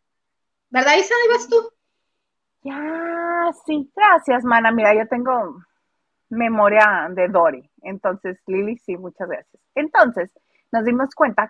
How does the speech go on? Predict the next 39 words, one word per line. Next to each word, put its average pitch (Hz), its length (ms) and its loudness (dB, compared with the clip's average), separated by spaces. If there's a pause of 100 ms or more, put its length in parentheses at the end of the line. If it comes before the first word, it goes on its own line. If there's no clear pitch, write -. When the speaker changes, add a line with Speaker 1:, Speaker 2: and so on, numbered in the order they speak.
Speaker 2:
pues, 285 260 -6
que 220 320 2
este, 196 440 -4
que 190 160 0
la 170 140 0
gente - 240 -16
se 240 80 -12
podía 240 220 -4
tomar 220 220 0
la 233 100 0
fotografía 185 600 -2
con 196 300 -4 (180)
todos 214 360 6
ellos, 214 460 -2
o 156 340 -6
de 147 160 -6
uno 165 220 0
en 240 80 -2
uno. 208 320 -6 (460)
No, 294 120 4
más 311 160 6
bien, 294 200 -4
de 240 160 2
uno 294 180 0
en 320 100 0
uno 294 180 -4
nos 277 120 -10
entramos 202 320 -6
después, 175 260 -14 (100)
pero 202 160 -2
que - 100 -16
se 220 100 -8
podían 233 280 -4
tomar 269 200 -4
una 269 140 -8
fotografía, 226 720 -4
este, 190 340 -8
con 247 180 -6
ellos. 180 360 -10